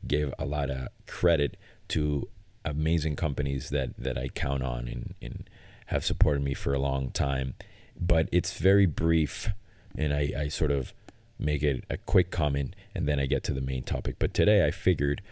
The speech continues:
I would be, um, extra grateful and get into some details for all my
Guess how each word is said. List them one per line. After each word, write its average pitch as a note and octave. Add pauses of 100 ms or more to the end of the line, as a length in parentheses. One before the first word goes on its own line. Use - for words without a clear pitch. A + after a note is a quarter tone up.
(220)
I D#2+
would D#2
be, C#2+ (560)
um, - (960)
extra F#2+
grateful D2+
and D2+
get D2+
into C#2+
some G#2 (140)
details D2
for -
all C#2
my C2